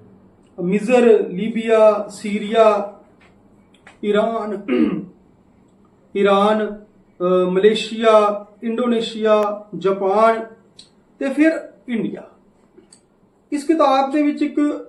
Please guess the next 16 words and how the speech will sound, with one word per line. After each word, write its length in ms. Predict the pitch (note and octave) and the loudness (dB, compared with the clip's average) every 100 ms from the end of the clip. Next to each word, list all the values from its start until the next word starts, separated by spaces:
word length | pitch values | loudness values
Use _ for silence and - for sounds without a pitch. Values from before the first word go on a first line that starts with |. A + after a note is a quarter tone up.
| - | -16
ਬੜਾ 540 | G#3 B3 C#4 C#4 - - _ _ _ _ _ _ _ - | -8 -4 0 -2 -4 -12 _ _ _ _ _ _ _ -10
ਮਹੱਤਵਪੂਰਨ 680 | A3 A3 A3+ C4 B3+ B3 A#3+ | -6 -4 -4 -6 -8 -6 -2
ਲੇਖ 360 | G3+ G#3+ A3+ | 4 4 2
ਹੈ, 380 | A3 A3 B3 - - _ _ _ _ _ _ _ _ - | 0 0 -2 -6 -18 _ _ _ _ _ _ _ _ -12
ਅਖੀਰ 340 | G#3+ C4+ D4+ | -6 -2 0
ਦੇ 60 | C#4 | -2
ਵਿੱਚ 220 | B3+ A#3+ | -6 -6
ਇਹ 100 | A#3+ | -4
ਲੇਖ 280 | G3 F#3 F3+ | 0 0 0
ਹੈ, 60 | G#3 | -6
ਮੈਂ 100 | G#3+ | -8
ਤੁਹਾਨੂੰ, 300 | - - - _ _ _ _ _ _ _ _ _ B3 | -10 -14 -20 _ _ _ _ _ _ _ _ _ 2
ਇਹਦਾ 180 | C#4 | 4
ਨਾਮ 200 | C#4 C#4 | 4 4
ਹੈ 60 | D#4 | 2
ਭਾਰਤ 600 | D4+ C#4 B3+ E3+ B3 | 2 2 2 2 0